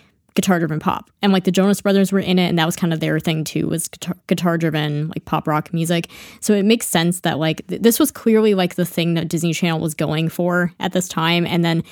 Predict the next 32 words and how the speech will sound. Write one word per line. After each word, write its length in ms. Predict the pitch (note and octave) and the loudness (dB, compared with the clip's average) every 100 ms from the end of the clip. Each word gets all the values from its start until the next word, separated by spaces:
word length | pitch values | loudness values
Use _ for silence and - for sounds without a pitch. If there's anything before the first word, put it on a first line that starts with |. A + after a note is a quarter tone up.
| - - - | -16 -20 0
any 220 | G3+ G3 | 2 2
of 100 | F3 | 2
their 400 | E3+ D#3+ D#3+ - - | 0 0 -2 -6 -4
actors 460 | E3 - F3 E3 | -4 0 0 0
that 160 | D#3+ - | -2 -4
wanted 240 | D#3 D#3+ | -4 -4
to 120 | D#3 E3+ | -4 -4
release 280 | E3 D#3+ | -2 -4
their 140 | E3+ D#3+ | -4 -2
own 120 | D#3+ | -2
music, 560 | D#3 D#3 D#3 D#3 - - | -2 -2 -4 -4 -8 -6
they 100 | F3 | -2
just 160 | E3+ - | -2 -2
kinda 200 | F3 E3 | -2 0
went 380 | D#3+ D#3+ D#3 - | -2 -2 -4 -6
with 120 | E3+ | -6
that 180 | D#3+ D3 | -4 -6
same 240 | - D#3+ D#3+ | -2 -2 0
direction 460 | E3 D#3 - D#3 | -2 -4 -4 -6
for 120 | D#3 | -4
their 160 | E3 D#3+ | -4 -2
own, 220 | D#3+ D#3 | -2 -2
like, 160 | D3+ - | -4 -2
solo 260 | G#3+ A#3+ | 0 2
music. 280 | G3+ F3 F3 | 2 2 0
I 20 | |
mean, 140 | F3 F#3 | 2 2
this 160 | G3 | 2
was, 140 | G3 F3+ | 2 0
like, 160 | E3+ | -4
the 80 | E3 | -6
trend. 420 | - F3+ A#2 - | -4 -2 -2 -4